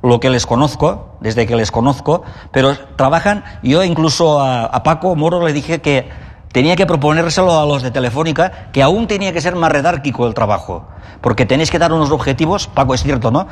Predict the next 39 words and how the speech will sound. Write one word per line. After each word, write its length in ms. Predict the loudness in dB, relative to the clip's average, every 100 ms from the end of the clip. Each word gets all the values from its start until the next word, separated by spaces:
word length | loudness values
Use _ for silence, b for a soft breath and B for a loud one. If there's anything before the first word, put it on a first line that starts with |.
| B B
Tenéis 180 | 2 4
que 80 |
dar 160 | 4 2
unos 160 | 2 0
objetivos, 420 | 0 0 2 2
¿no? 80 | 2
Pero 220 | 2 0 B B
discutirlos 760 | 0 2 2 2 2 0 -4 B B
con 160 | 0 2
Emilio, 400 | 4 4 2 2
que 120 | 0
me 80 | 0
parece 200 | 0 0
que 60 | -2
está 200 | 0 2
allí, 280 | 2 0
con 160 | 0 0
quien 160 | 0 2
sea, 420 | 2 2 0 B B B B -4
que 320 | 2 2 2 0
se 100 | 0
siente 220 | 0 2
con 140 | 2
vosotros 520 | 4 2 2 0 0
y 80 | 0
lo 160 | 2 2
hable 200 | 2 -2
con 100 | 0
vosotros. 640 | 0 0 -2 -4 -6 -14 -20 -20 B B B
Porque 220 | 2 4
los 120 | 2
resultados, 840 | 2 0 0 2 2 0 -4 -12 -20 -20 -20 -6
al 100 | -2
final 300 | 2 2 2
la 80 | 2
productividad 840 | 0 0 0 0 2 2 0 -6 -6
será 240 | 0 2
mucho 240 | 2 0 2
mayor 380 | 2 2 -2